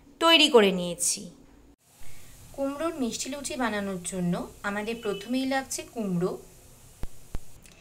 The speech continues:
লাগছে দু কাপ আটা, লাগছে সাদা তেল,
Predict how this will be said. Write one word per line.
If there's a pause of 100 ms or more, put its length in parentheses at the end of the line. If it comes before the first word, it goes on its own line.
(500)
লাগছে (120)
দু
কাপ (200)
আটা, (2000)
লাগছে (140)
সাদা (100)
তেল,